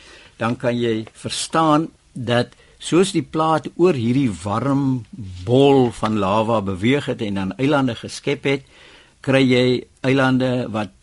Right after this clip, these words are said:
al jonger word op 'n streep. Nou die lava waar die eilande bestaan kan gedateer word. En omdat die spoed bekend is waarmee die plaat beweeg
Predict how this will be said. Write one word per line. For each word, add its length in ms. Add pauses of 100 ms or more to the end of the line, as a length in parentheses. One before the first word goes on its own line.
(140)
al 220
jonger 540
word 460 (260)
op 220
'n 60
streep. 520
Nou 180
die 240
lava 580
waar 200
die 100
eilande 320
bestaan 520
kan 220
gedateer 640
word. 420 (760)
En 440
omdat 280
die 100
spoed 360
bekend 420
is 140
waarmee 320
die 180
plaat 380
beweeg 500